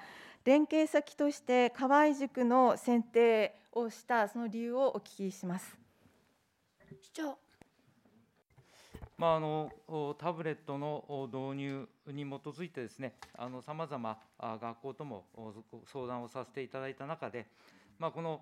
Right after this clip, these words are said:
Speaker 3: お、学校法人河合塾を選定した理由としてはですね、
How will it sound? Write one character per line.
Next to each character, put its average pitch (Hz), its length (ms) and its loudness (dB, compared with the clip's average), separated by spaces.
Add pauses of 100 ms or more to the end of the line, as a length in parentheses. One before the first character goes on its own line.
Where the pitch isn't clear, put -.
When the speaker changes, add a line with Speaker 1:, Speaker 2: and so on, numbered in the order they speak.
(120)
Speaker 3:
お、 147 400 -4
学 139 180 -4
校 170 120 -6
法 165 160 -6
人 127 200 -10
河 143 220 -4
合 160 80 -4
塾 120 300 -14
を 110 40 -10
選 123 260 -10
定 127 200 -10
し - 80 -20
た 123 220 -8
理 123 140 -14
由 127 100 -12
と 135 140 -12
し - 80 -20
て 190 100 -6
は 170 80 -4
で 117 100 -10
す - 80 -20
ね、 107 180 -12